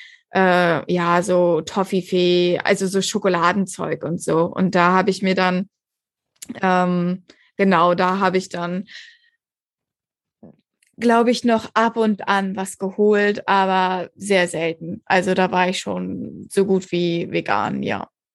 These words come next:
Und irgendwann war ich dann vegan, irgendwann habe ich's dann ganz gelassen. Aber da kann ich schon gar nicht mehr so genau sagen, ab wann, ja. Aber es muss schon auch noch in dem Jahr ge-, gewesen sein. Ja. Aber so, dass ich sagen würde,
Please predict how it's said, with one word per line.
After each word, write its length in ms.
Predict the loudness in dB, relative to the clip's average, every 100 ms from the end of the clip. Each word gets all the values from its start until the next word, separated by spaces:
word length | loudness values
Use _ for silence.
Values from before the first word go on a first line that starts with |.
| _ _ _ _ _ 0
Und 140 | 4
irgendwann 360 | 4 4 2 2
war 140 | 0
ich 80 | 0
dann 180 | -6 -8
vegan, 280 | -4 -2
irgendwann 340 | 0 0 0 -2
habe 140 | -4
ich's 100 | -6
dann 140 | -8 -8
ganz 240 | -8 -8
gelassen. 480 | -6 -6 -6 -8 -10 -14 -20 -4
Aber 240 | 0 2
da 120 | 2
kann 200 | 2 2
ich 120 | 2 0
schon 140 | -2
gar 140 | 0
nicht 160 | -2 -4
mehr 160 | -4 -2
so 120 | -4
genau 300 | -2 -2 -2
sagen, 580 | 0 0 0 -2 -2 -6 _ _
ab 180 | -6 -6
wann, 440 | 0 2 4 2 -2 _ _ -8
ja. 400 | -4 -4 -4 -10 -14 _ _
Aber 220 | -2 2 2
es 160 | 4
muss 200 | 2 2
schon 240 | 2 4 4
auch 220 | 2 0
noch 160 | -6 -4
in 100 | -2
dem 180 | 0
Jahr 200 | 0 0
ge-, 80 | -2 -10 _
gewesen 420 | -6 -4 -2 -4 -4
sein. 460 | -4 -4 -4 -6 _ _ _ -20 -20 _ _ _
Ja. 320 | -2 -2 -2 -8 _ _ _ _ _ -20 -20 -20 -20 _
Aber 380 | -2 2 4 2
so, 200 | 0 0
dass 200 | 2 0
ich 140 | -4 -2
sagen 400 | 0 0 0 -2
würde, 680 | -2 0 0 0 -2 -6